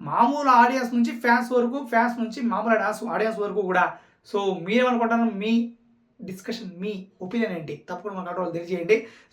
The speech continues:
So నాకైతే మాత్రం ఖచ్చితంగా మన తెలుగులో చాలామంది బాగా ఆ క్యారెక్టర్కి, క్యారెక్టర్కి,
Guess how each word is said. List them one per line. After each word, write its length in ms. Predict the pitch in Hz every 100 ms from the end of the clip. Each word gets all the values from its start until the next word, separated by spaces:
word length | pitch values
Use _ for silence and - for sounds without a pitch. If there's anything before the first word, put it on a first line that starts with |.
| -
So 60 | 226 185 175
నాకైతే 420 | 226 277 302 294 277
మాత్రం 240 | 285 294 240
ఖచ్చితంగా 560 | 233 277 285 277 254 262 330 - _ _
మన 100 | 226 240 247
తెలుగులో 300 | 233 311 320 247 226
చాలామంది 420 | 262 294 294 285 226 240
బాగా 280 | 262 302 294
ఆ 40 | 254 247
క్యారెక్టర్కి, 480 | 247 254 277 269 254
క్యారెక్టర్కి, 480 | 240 262 277 247 254